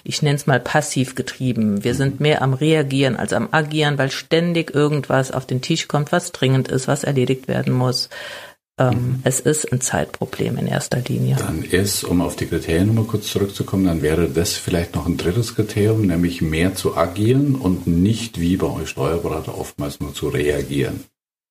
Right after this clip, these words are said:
Speaker 1: Ja.
Speaker 2: Wäre auch ein Element für am Unternehmen arbeiten, ne?
Speaker 1: Ja,
Speaker 2: Okay.
Speaker 1: ja.
Speaker 2: Ähm, lass es mich mal so ausdrücken. Stell dir mal vor,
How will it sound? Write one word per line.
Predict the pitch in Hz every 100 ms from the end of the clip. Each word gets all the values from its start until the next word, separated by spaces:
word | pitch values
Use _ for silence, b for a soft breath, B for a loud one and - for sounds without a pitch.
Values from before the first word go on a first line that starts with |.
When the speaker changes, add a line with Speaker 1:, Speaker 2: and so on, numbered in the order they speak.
| _ -
Speaker 1:
Ja. | 160 127 135 78
Speaker 2:
Wäre | 80 80 73
auch | 78 85 98 95
ein | 87 85
Element | - - 82 78 73 80 90 -
für | - 78 78 80 78 -
am | 82 85
Unternehmen | 71 73 71 67 -
arbeiten, | 65 131 127 131 135 151
ne? |
Speaker 1:
Ja, | 147 160 170 _
Speaker 2:
Okay. | 110 156
Speaker 1:
ja. | 160 B B B B B B B -
Speaker 2:
Ähm, | 98 101 104 -
lass | 101 127
es | 165
mich | 147
mal | 120
so | 87 78
ausdrücken. | - - - 69 - - -
Stell | - - - - 95 131
dir | 131 120
mal | 113 98 92
vor, | 90 - 85 104 107 110 -